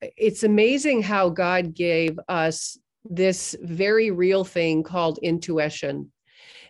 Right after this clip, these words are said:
And God also gave us all a gut, a gut, you know, we have these gut instincts. Well, you know, when I think about my own intuition and I think about my gut instincts,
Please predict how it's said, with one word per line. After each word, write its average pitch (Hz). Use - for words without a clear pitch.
And 185
God 190
also 226
gave 170
us 160
all 185
a 190
gut, 190
a 185
gut, 190
you 202
know, 185
we 196
have 208
these 185
gut 208
instincts. 208
Well, 220
you 247
know, 226
when 214
I 208
think 262
about 180
my 180
own 208
intuition 165
and 165
I 165
think 214
about 196
my 175
gut 165
instincts, 170